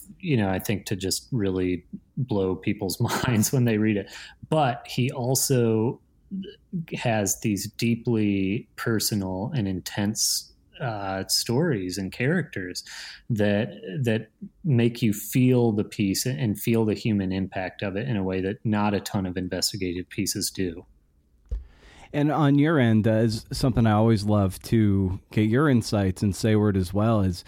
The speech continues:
Speaker 2: you know, what was it like for you to edit and help shape,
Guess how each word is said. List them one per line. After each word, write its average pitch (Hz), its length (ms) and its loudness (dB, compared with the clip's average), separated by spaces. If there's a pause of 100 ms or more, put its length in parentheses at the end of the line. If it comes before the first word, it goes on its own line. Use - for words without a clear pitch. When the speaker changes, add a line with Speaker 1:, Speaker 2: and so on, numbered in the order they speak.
(240)
Speaker 2:
you 123 80 2
know, 117 80 6
what 147 200 4
was 151 160 2
it 139 100 2
like 120 240 2
for 113 220 0
you 113 640 4
to 104 600 2
edit 107 380 2 (160)
and 101 260 2
help 101 320 2
shape, - 560 2